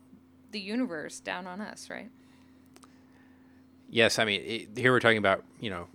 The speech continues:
Speaker 2: rocks from space.
Speaker 1: <laughs>
Speaker 2: Uh,
Speaker 1: So close.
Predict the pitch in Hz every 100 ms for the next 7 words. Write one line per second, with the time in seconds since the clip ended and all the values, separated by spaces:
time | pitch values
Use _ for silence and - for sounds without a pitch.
0 | - 113 135 139 - - - - 135 143
1 | 139 143 135 - - 311 - 254 269 254
2 | - - 226 240 - - - - - -
3 | 262 277 - 123 113 - 190 180 - -
4 | -